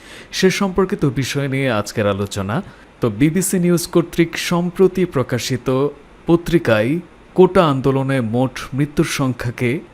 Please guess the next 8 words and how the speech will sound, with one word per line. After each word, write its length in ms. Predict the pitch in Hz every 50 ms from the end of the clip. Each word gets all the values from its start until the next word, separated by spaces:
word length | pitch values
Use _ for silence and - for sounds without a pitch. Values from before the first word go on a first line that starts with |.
| - -
উল্লেখ 340 | 147 160 156 160 165 170 160 - -
করা 160 | 120 107 117 113 98
হয়েছে। 320 | 107 98 92 - - - - - - - - - -
তো 60 | - 123 - -
চলুন 240 | 165 160 175 165 143 113
জেনে 200 | 127 135 151 165 156
নেওয়া 160 | 131 107 101 95 107
যাক 180 | 110 117 135